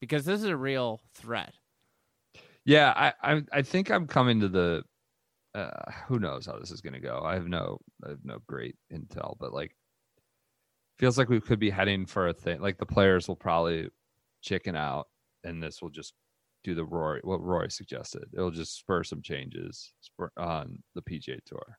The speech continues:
Speaker 2: But
Speaker 1: But,
Speaker 2: that's
Speaker 1: like,
Speaker 2: just
Speaker 1: the problem is, like, how can you, you know, like, there was an argument about opposite field events
Speaker 2: In
Speaker 1: on
Speaker 2: the
Speaker 1: this,
Speaker 2: pac meeting,
Speaker 1: in the
Speaker 2: right?
Speaker 1: pac meeting, and, like,
Speaker 2: Yeah.
Speaker 1: that's the problem. It's like,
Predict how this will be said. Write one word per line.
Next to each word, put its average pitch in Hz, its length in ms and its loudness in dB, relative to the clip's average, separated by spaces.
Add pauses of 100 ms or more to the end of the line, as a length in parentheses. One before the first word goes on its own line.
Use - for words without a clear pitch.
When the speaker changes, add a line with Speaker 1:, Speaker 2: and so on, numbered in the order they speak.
(160)
Speaker 2:
But 92 100 -2
Speaker 1:
But, 117 100 6
Speaker 2:
that's - 160 4
Speaker 1:
like, 208 180 0
Speaker 2:
just 196 200 -8
Speaker 1:
the 220 120 -4
problem 277 360 -6
is, 196 220 -4
like, 185 180 -2
how 175 300 2
can 190 280 -4
you, 156 360 -4 (520)
you 190 120 -2
know, 190 200 2 (260)
like, 165 320 -4
there 190 260 0
was 190 180 -2
an 190 180 -2
argument 170 640 0
about 139 420 0
opposite 127 600 -4
field 98 440 -10 (180)
events 101 600 -10 (1120)
Speaker 2:
In 98 100 0
Speaker 1:
on 95 60 0
Speaker 2:
the 90 80 0
Speaker 1:
this, 104 100 -8
Speaker 2:
pac 92 300 0
meeting, 80 180 -8
Speaker 1:
in 131 80 -2
the 131 80 -2
Speaker 2:
right? - 80 -12
Speaker 1:
pac 127 360 -2
meeting, 104 420 -6 (120)
and, 151 220 0
like, 147 180 0
Speaker 2:
Yeah. - 80 -16
Speaker 1:
that's 185 300 0
the 208 120 -6
problem. 208 520 -4
It's 113 160 -4
like, 139 260 -2